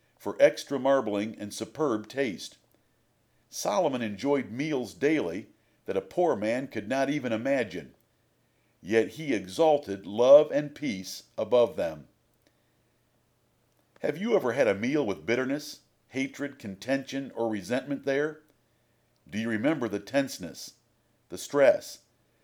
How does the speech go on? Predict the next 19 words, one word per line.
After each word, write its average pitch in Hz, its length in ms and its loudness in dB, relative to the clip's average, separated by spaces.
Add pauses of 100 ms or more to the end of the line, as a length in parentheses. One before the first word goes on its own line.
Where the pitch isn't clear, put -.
(220)
and - 100 -12
how 123 200 2
it 92 80 0
ruined 135 420 -2
what 107 180 -2
should 143 180 -2
have 113 140 -6
been 127 140 0
a 107 60 -4
pleasant 131 460 2
event? 120 460 -4 (960)
You 107 220 -6
may 113 160 2
not 123 220 4
even 120 180 -2
remember 131 360 0
what 151 280 0
you 143 120 -2
ate 143 360 -2